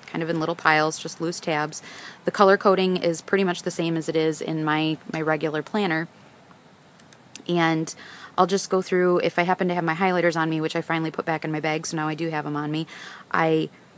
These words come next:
you know, this has to do with money, so it's green. So I highlighted in green and I stuck a tab on it, um, because I didn't have any green Post-its with me at the time, which are also now in this book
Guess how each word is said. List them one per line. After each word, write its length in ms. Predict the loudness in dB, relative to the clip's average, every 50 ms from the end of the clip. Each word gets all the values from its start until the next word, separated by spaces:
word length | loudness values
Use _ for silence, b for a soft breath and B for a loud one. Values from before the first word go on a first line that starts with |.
| -20 -10 -4
you 120 | -2 0
know, 100 | 0 0
this 240 | 0 0 0 0 2
has 180 | 0 0 0 0
to 100 | -2 -2
do 100 | 0 0
with 140 | 0 0 2
money, 220 | 2 2 2 0
so 160 | 0 -2 -4
it's 120 | -6 -4 -2
green. 300 | 0 0 2 0 0 0
So 120 | -2 -2
I 60 | -2
highlighted 480 | 0 2 2 2 4 2 2 2 0 0
in 100 | -2 -2
green 320 | 0 0 0 2 0 0 -4 -8 -16 -4 0
and 220 | 2 4 4 4
I 40 | 4
stuck 240 | 2 2 0 -2 -2
a 60 | -4
tab 320 | -8 -6 -4 -4 -2 -2 -2
on 160 | -2 -2 -4
it, 140 | -6 -6 B B B B B B B B B B B -2
um, 320 | 0 2 2 0 -2 -4 -8 -12 -8 -2
because 720 | 0 0 2 2 2 2 2 2 0 -2 -2 -4 -4 -6 -8 -12 -20 -10 -8
I 60 | -4 0
didn't 200 | 2 4 4 4
have 140 | 6 4
any 120 | 4 4 4
green 200 | 4 2 2 2
Post-its 380 | 2 0 0 0 -4 -4 -4
with 160 | -4 -4 -2 -2
me 120 | -2 -4
at 100 | -4 -6
the 60 | -8
time, 380 | -4 -2 0 2 2 2 2 2
which 240 | 2 2 2 0 0
are 160 | 0 2 4
also 440 | 4 4 6 6 6 6 6 4 2
now 340 | 2 2 4 4 4 2 0 -4 -6 0
in 140 | 2 4 4
this 140 | 4 4 4
book 220 | 4 2 2 2